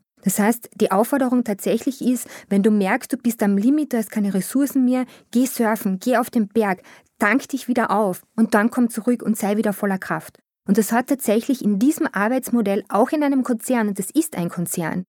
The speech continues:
ein weltweit operierender Konzern, absolut Platz. Es ist eine Frage der Werte, wie sie gelebt werden, und des Leaderships. Das, was Patagonia auf der strategischen Arbe-, ähm, Ebene gemacht hat, jetzt vor kurzem ist,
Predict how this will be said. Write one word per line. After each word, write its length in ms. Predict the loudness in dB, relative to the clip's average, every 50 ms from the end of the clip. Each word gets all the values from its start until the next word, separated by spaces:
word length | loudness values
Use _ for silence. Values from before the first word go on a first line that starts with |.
| _
ein 160 | 0 0 2
weltweit 380 | 4 2 2 2 0 -2 -2 -2
operierender 500 | -2 -2 -2 0 0 0 2 0 0 -2
Konzern, 520 | -2 -2 -4 -4 -2 -2 -2 -2 -2 -4 -4 -8 -14 -20 -10 -4
absolut 540 | -2 -2 -2 -2 0 0 0 0 0 -2
Platz. 340 | -2 -2 -2 -2 -4 -8 -12 -16 _ _
Es 160 | -20 -20 _
ist 80 | -4 -2
eine 160 | 0 0 0
Frage 560 | -2 -4 -2 0 0 2 2 0 0 -2 -2 -4 _ -4
der 200 | -2 -2 0 0
Werte, 520 | 0 2 0 0 0 0 0 0 0 -2 -6 _ _ _
wie 120 | -4 -4 -2
sie 120 | -2 -2
gelebt 320 | -2 0 0 -2 0 0 0
werden, 220 | 0 0 -2 -4 -4
und 120 | -4 0 0
des 140 | 0 0
Leaderships. 600 | 0 -2 0 -2 -4 -6 -8 -10 -12 -14 -16 -18 -18 _ _ _ _ _ _ _
Das, 200 | 0 2 2 2
was 140 | 2 0 0
Patagonia 480 | 0 -2 0 0 2 2 2 2 2 0
auf 60 | -2
der 120 | -4 -6
strategischen 640 | -6 -4 -4 -2 0 0 2 2 2 0 0 -2 -2
Arbe-, 260 | -2 -2 0 0 0
ähm, 360 | 0 0 0 0 -2 -2 -2 0
Ebene 340 | 0 0 2 2 2 0
gemacht 440 | 0 0 -2 -2 -2 -4 -4 -4 -4
hat, 200 | -2 -2 0 0
jetzt 160 | -2 -2 0
vor 120 | -2 -2 -2
kurzem 420 | 0 0 -2 0 0 0 0 0
ist, 240 | 2 2 0 0 -4